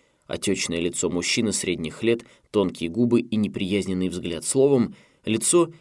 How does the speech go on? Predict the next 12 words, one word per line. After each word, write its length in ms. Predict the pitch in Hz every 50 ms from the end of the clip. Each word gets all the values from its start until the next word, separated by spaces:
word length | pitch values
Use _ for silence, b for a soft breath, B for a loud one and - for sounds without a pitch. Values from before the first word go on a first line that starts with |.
| B B
недовольного 680 | 113 117 110 90 101 90 85 95 107 95 87 80 80 80
жизнью 500 | 78 98 117 113 101 107 104 95 - - -
вздорного 540 | 95 95 82 92 104 92 87 85 82 80
человека. 540 | 80 - - 78 76 71 62 - - - - _ _ _ _ _ _ _ _ _ _ _ _ _ _ _ _ B B B B B B B
Статья, 480 | - - - 123 120 120 - 165 165 160
подборка 500 | - 104 90 95 98 110 - - - 95
его 140 | 92 90
последних 480 | 90 98 95 - - 95 85 92 87 -
колонок 400 | - 104 98 95 90 87 - -
в 40 | 87
«Воскресный 580 | 98 - - - 104 92 90 90 - 90 85
Глоб», 280 | 87 95 110 131 139